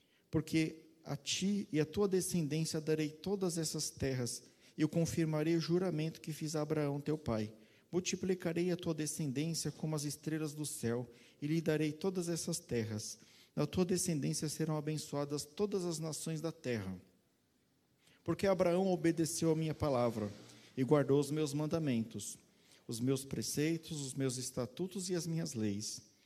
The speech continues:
Isaque, pois, ficou em Gerar. Perguntando-lhe os homens daquele lugar a respeito de sua mulher, disse: "É minha irmã", pois temia dizer: "É minha mulher", para que diz, para que dizia ele consigo que os homens do lugar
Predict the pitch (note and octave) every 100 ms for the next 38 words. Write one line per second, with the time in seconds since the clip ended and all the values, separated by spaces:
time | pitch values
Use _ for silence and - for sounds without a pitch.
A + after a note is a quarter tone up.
0 | _ _ _ _ C3+ B2+ E3 F#3 F#3 -
1 | D3+ D#3 - - D3+ - C#3 C3+ B2+ C3
2 | A#2+ F#2+ F#2 - - - _ - F3+ F#3+
3 | F#3 G#3+ F#3+ F#3 F3+ C#3 D#3 F3 D#3+ D#3
4 | D3+ D3+ D#3 D3+ C3+ C#3+ C#3+ C3+ - -
5 | _ B2+ C#3+ C#3 - D3 D3+ D3 C#3 D#3
6 | C#3+ B2 D3 C#3+ A#2 B2 A2+ - G2+ -
7 | - D#3+ G3+ A3 B2+ B2 D3 D#3+ - -
8 | _ _ D#3 D3+ - F3 D#3 F#3 E3+ D#3+
9 | C3 C#3+ C3+ C3+ C#3+ C#3+ B2+ A#2+ B2+ B2+
10 | - - - - C3+ - C3+ A2 C3+ C#3+
11 | - - _ _ _ _ - _ _ _
12 | - C#3 C#3+ - D#3 C#3+ B2+ B2+ D#3+ F3+
13 | F3+ C3+ C#3 C#3+ D3+ C3 - C3 C3+ C#3
14 | A#2+ D3+ F3 E3 E3+ D#3+ A#2+ C3+ D3